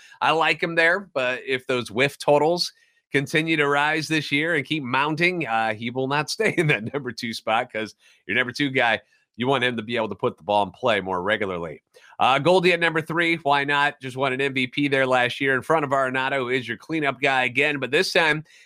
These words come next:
you've got Contreras batting behind him, which could lead to massive R B I totals for Willie the Beast, if that's <laughs> what we're gonna call him. I don't know. I don't know if I like that or not. Uh, could see a lot of Goldie and Arenado on the base pass in front of him.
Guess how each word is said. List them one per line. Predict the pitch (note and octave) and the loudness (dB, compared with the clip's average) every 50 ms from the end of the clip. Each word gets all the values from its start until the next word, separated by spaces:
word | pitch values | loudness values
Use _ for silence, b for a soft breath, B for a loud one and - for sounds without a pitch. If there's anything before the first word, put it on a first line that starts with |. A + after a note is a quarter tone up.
| b b | b b
you've | - A#2+ C#3 C#3+ | -4 -2 0 2
got | E3 D#3 D#3+ D3+ | 2 2 2 0
Contreras | - E3+ D3+ - - F#3+ G#3 A#3 B3+ G3+ G#2 E2+ - - - _ | -2 -6 -8 -2 2 4 6 8 8 6 4 2 -6 -12 -12 _
batting | - A#2 C#3 C#3+ D3 D3+ C#3+ | -4 -2 -2 0 0 -2 -2
behind | B2+ A#2 A#2 C#3+ C#3+ C#3 B2 | -2 -2 0 0 0 0 0
him, | A#2 D#3 F#3+ F#3+ E3+ D3+ | 0 0 0 2 2 2
which | D3 C#3+ - - | 0 0 0 2
could | - G3+ A3 G#3+ | 4 4 4 4
lead | G3+ F#3+ F3 D3+ | 4 2 2 2
to | D3 | -2
massive | C#3+ C#3+ D3 D3 - - C#3+ A#2+ | -2 0 0 -2 -2 -4 -2 0
R | C#3 C#3 C3 | 0 0 0
B | C3 B2+ B2 | 0 -2 -2
I | A#2 A#2+ | -2 -4
totals | A#2+ - D3 D3 D3 D3+ D3 C3+ | -2 -2 -2 0 0 0 -2 -2
for | - - F3 F#3+ F#3+ E3 D3 b b b b b b | -4 0 4 4 4 4 4 b b b b b b
Willie | G#2+ B2 C#3+ E3+ E3+ D#3+ D#3+ D3+ | -2 2 4 6 6 6 4 4
the | C#3+ D3+ | 4 4
Beast, | C#3 D3 C#3+ C#3+ E3 F3+ - - - - - _ _ _ _ _ _ | 4 4 4 4 2 2 2 0 0 -2 -14 _ _ _ _ _ _
if | - B2+ B2+ | -6 -4 0
that's | C#3 C3 B2+ - | 0 -2 -2 -2
<laughs> | - - | -2 -2
what | F3 D#3+ | -2 -2
we're | D3+ | -2
gonna | C3+ C3+ C#3 C3 B2 | -4 -4 -4 -4 -6
call | - - C3 C3 C3 C#3+ | -2 0 2 2 4 2
him. | D3 C3+ | 2 0
I | B2 B2 | 0 -2
don't | B2 A#2 | -2 -4
know. | A2 G2+ G#2 G#2 - - | -6 -8 -8 -8 -10 -12
I | A2+ A2 A#2 | -12 -12 -10
don't | A#2+ B2 A2+ A2+ | -12 -12 -10 -8
know | A2+ G#2+ | -8 -8
if | G2+ - | -6 -6
I | G#2+ F#2 | -8 -6
like | F#2 F2+ F2 E2+ - | -6 -8 -8 -10 -10
that | - E2 D#2 | -12 -10 -10
or | D#2+ | -10
not. | E2 E2+ E2 D2+ D2 B B B B B B B | -6 -4 -4 -4 -6 B B B B B B B
Uh, | - A#2+ C3+ C3+ B2+ B2+ | 0 2 2 2 2 4
could | - F#3+ F#3 | 4 4 4
see | - F3+ F#3 | 4 4 4
a | E3+ | 6
lot | E3+ E3 E3 | 6 6 4
of | D#3+ D3+ | 4 4
Goldie | D3+ D#3 D#3+ D#3 D3+ D3 | 4 2 4 4 2 4
and | C#3+ | 4
Arenado | C#3+ C#3+ C#3 C3+ C3+ C3+ C3+ C3+ C3+ | 4 4 4 2 -2 -2 -2 0 0
on | C3 B2+ | 0 0
the | A#2+ | 0
base | A2 A#2+ B2 B2 - | 0 0 -2 -2 -4
pass | - - B2+ B2 B2 B2 - - | -2 -2 0 0 0 -2 -2 -6
in | A#2 G#2 | -8 -6
front | - - B2+ B2+ B2+ | 0 0 0 0 0
of | B2 - | -4 -2
him. | - B2+ B2+ B2 A#2+ | 0 0 0 0 -2